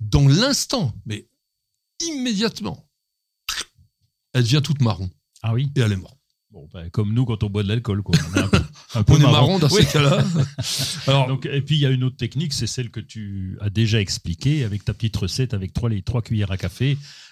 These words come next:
Speaker 2: euh, contre les cochenilles. Je te laisse la
Speaker 1: Savon noir liquide, alcool à quatre-vingt-dix et huile de colza. Vous mélangez tout ça, donc trois cuillères à café dans un litre d'eau, vous touillez et vous traitez avec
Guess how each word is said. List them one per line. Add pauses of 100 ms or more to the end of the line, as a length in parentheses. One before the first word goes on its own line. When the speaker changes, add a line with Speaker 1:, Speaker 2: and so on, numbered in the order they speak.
(100)
Speaker 2:
euh,
contre
les
cochenilles.
Je
te
laisse
la
Speaker 1:
Savon
noir
liquide, (600)
alcool
à
quatre-vingt-dix
et
huile
de
colza.
Vous
mélangez
tout
ça,
donc (160)
trois
cuillères (280)
à
café
dans
un
litre
d'eau,
vous
touillez (300)
et
vous
traitez (440)
avec